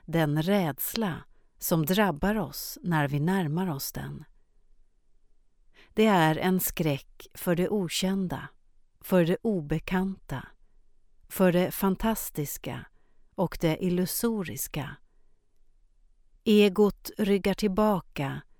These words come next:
inför det som är så totalt annorlunda jämfört med alla tidigare erfarenheter. Egot fruktar för sitt liv.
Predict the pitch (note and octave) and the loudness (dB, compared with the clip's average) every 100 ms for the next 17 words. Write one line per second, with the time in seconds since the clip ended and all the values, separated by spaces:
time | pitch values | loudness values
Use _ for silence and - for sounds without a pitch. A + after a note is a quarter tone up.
0 | _ _ - F#3 - E3+ E3 D3+ D3 - | _ _ -2 -2 0 2 2 2 0 -2
1 | - F3+ E3+ E3 - - F3+ D#3 - - | -2 0 0 0 -2 -4 0 0 -2 -4
2 | G#3+ - E3 D3 D3 - - G#3 E3 D#3 | -4 0 2 2 0 -6 0 2 2 2
3 | D#3 F3+ A3+ F#3+ C3+ C3 C#3+ _ _ _ | 0 0 0 -2 -4 -6 -10 _ _ _
4 | - _ F3+ G#3+ G3 C#3+ - D3+ D3 - | -20 _ -2 2 2 0 -2 -2 -2 -4
5 | - D#3+ - G#3+ D#3 C#3+ D3 - A3 F3 | -2 -2 0 0 0 -2 -4 -4 -2 0
6 | C#3+ G#3+ G3 C#3 C3 - - D#3 C3+ D3+ | 0 -2 -2 -6 -10 -12 -4 -4 -2 -2
7 | D3 D3 F#3 G3+ - C#3+ D3 - - - | -2 -2 -2 -4 -6 -10 -12 -16 -20 -20
8 | _ _ _ _ _ _ _ _ _ _ | _ _ _ _ _ _ _ _ _ _
9 | - - - A3+ G#3+ G#3 G#3+ - - - | -20 -6 4 6 6 4 2 0 -10 0
10 | G#3 - - D3+ D3 C#3+ - - E3 D3 | 0 0 -4 -2 -2 -4 -10 -6 -2 -2
11 | - D#3+ E3 E3+ E3+ D3+ D3 | -2 -6 -6 -4 -4 -6 -10